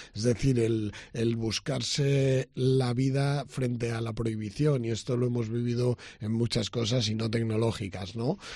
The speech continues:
Eh, precisamente. Entonces, bueno, mm, no, no sé, es decir, yo como, como aspecto m-, más digno de la noticia, ¿no? En la medida lo que pone en el foco es un combate o un debate que tenemos, eh, todos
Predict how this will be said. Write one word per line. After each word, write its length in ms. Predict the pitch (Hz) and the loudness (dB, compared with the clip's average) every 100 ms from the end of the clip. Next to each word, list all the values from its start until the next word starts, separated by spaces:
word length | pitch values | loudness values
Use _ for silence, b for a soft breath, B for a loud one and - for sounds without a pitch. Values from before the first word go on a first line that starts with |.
| B B | B B
Eh, 240 | 156 131 117 | 2 2 2
precisamente. 880 | 120 101 110 117 117 113 104 104 120 | 0 -2 -2 0 0 -2 -4 -6 -2
Entonces, 360 | 135 151 160 143 | 4 6 6 4
bueno, 360 | 170 151 110 - | 4 4 0 -8
mm, 800 | 117 117 117 110 107 - - 127 | -10 -8 -8 -8 -12 -8 -6 -2
no, 120 | 127 | -2
no 380 | 123 113 120 127 | -2 -4 -4 0
sé, 260 | - 143 123 | 2 2 0
es 60 | 120 | -2
decir, 280 | 117 135 | 0 0
yo 280 | 120 127 127 | 2 2 2
como, 420 | 131 131 127 123 117 | 0 0 0 0 -2
como 340 | 123 120 113 | -4 -2 -4
aspecto 600 | 113 - 117 - 135 127 B B - | -6 -6 -6 0 2 2 B B -4
m-, 160 | 127 139 | -4 2
más 360 | 135 123 104 | 4 4 2
digno 340 | 127 135 131 123 | 2 2 4 2
de 100 | 120 | 2
la 100 | 120 | 0
noticia, 460 | 117 123 110 131 | -2 -2 -2 0
¿no? 240 | 127 139 139 B - | 2 0 -2 B -6
En 180 | 120 127 | -2 0
la 100 | 123 | 0
medida 400 | 120 117 127 131 | -2 -2 0 0
lo 140 | 127 | 0
que 160 | 120 120 | 0 -2
pone 560 | 117 120 123 135 127 127 | 0 2 2 2 0 0
en 120 | 123 | 0
el 160 | 120 | 0
foco 460 | 113 127 117 127 123 | -2 0 0 2 2
es 280 | 123 127 - B - | 2 0 -2 B -6
un 300 | - 127 123 | 0 2 0
combate 760 | 123 131 120 120 127 120 139 127 | 2 4 4 4 2 2 0 0
o 80 | |
un 540 | 113 104 98 110 120 123 | -4 -6 -6 -4 0 2
debate 380 | 120 123 123 127 | 2 0 0 0
que 100 | 120 | -2
tenemos, 520 | 117 117 123 123 - B - | -2 -2 0 -2 -4 B -4
eh, 220 | 127 123 117 | 0 2 2
todos 300 | 135 123 | 2 4